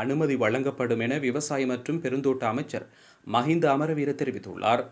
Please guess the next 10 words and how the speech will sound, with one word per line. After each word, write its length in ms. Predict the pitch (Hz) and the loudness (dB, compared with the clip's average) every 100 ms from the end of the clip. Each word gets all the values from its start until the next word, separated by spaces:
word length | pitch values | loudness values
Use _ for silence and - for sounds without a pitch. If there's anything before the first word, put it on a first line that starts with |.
| - _ _ - - - 90 | -16 _ _ -20 -20 -6 -4
அங்குணுகோல 520 | 113 131 135 131 123 120 | 0 2 4 4 2 2
பெலச 460 | 117 120 - - 135 202 - 120 | 2 0 -2 0 2 0 -4 -6
பகுதியில் 400 | 117 131 123 117 | -2 0 0 0
இடம்பெற்ற 300 | 120 117 120 | 0 0 0
நிகழ்வின் 400 | 110 131 123 120 123 | 0 0 0 0 0
பின் 160 | 160 135 | 0 2
ஊடகங்களுக்கு 520 | 135 135 127 123 123 123 | 2 0 0 0 -2 -2
கருத்து 260 | 120 131 131 | -2 -2 -2
தெரிவிக்கும் 380 | 127 120 123 120 | -4 -4 -4 -2
போது 160 | 131 | 0